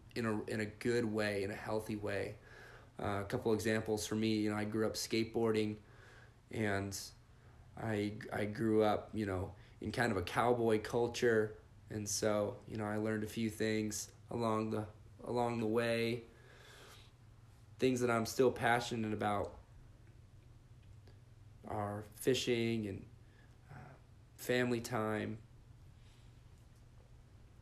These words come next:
And in a lot of ways, I'm passionate about talking to people. I'm passionate about getting to know their story.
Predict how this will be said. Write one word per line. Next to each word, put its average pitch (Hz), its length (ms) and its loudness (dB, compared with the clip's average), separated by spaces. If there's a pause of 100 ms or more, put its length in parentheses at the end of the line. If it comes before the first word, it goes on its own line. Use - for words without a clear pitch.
(680)
And 110 440 4
in 117 120 0
a 110 80 2
lot 123 280 8
of 123 100 8
ways, 110 500 4 (200)
I'm 113 160 -4
passionate 110 600 -2
about 104 560 -2 (1400)
talking 117 420 0
to 107 60 0
people. 131 680 2 (760)
I'm 113 80 -8
passionate 110 500 -4
about 107 380 0
getting 117 160 -4
to 101 60 -4
know 110 180 2
their 110 140 2
story. 117 680 2